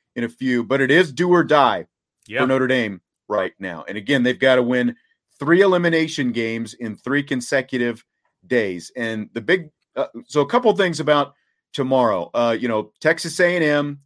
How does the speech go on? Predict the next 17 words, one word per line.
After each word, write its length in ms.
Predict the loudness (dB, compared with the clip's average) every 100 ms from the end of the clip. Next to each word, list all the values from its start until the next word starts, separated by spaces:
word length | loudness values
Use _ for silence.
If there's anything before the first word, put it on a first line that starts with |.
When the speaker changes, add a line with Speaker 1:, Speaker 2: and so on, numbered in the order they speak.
| _ -2
Speaker 1:
two 160 | 0
o'clock. 500 | 0 2 2 2 -4 _ _ _ _ _ -8
Uh, 220 | -6 0
it, 200 | 2 2
again, 300 | 2 2 2
if, 160 | 0 -4 _ _
if 180 | -8 -8
you 80 | -2
haven't 380 | 2 4 4 2
been 160 | 0 4
watching 340 | 2 2 -2
the 80 | -2
College 360 | 0 -2 -2
World 240 | -4 -8 -6
Series 280 | -6 -4 -4
so 140 | -4
far, 320 | 0 0 0